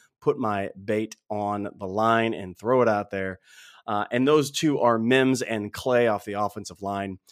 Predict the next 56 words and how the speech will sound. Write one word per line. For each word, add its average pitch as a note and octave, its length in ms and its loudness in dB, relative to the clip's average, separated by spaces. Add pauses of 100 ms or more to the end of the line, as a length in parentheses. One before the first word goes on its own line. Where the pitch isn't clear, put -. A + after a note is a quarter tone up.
(340)
Uh, F2+ 160 -10
both A2+ 640 0
at G#2+ 160 -6
one G#2 240 -6
time G2 220 -6
highly A2 400 0
recruited, A2+ 760 -4 (440)
highly A2 360 -2
talented G2 840 -6 (160)
high A2 260 -4
school G#2 360 -6
players, F#2 540 -4
haven't B2 300 0
found A2 220 -2
a G2+ 60 -6
lot G2 340 0
of G#2+ 200 -8
time G2+ 340 -6
to F#2 100 -16
play G#2+ 280 -4
at F#2 80 -4
U G#2+ 160 -4
G A2+ 180 -2
A, D#3 140 2
and A2+ 120 -4
so A2 80 -8
they're G#2 160 -4
hoping A2 220 -4
to G#2+ 60 -4
go G2 160 -4
elsewhere A#2 440 -2 (360)
to B2+ 80 -6
get B2 180 4
maybe A2 280 0
an G2+ 120 -4
N A#2+ 260 0
I G#2 280 -4 (420)
L C#3+ 320 0
deal C#3 480 2
or A2 300 2
playing G#2+ 480 -2
time F#2 340 -6
to F#2+ 140 -14
get G2 180 -4
on G2 260 -4
to G2 60 -8
the F#2+ 80 -10
next F#2 240 -8
level. G2+ 240 0
We're A2+ 80 0
gonna A#2+ 120 4
talk B2 180 4
about A2 180 0
those A2+ 160 0
two A#2+ 120 -6
guys. A2 260 2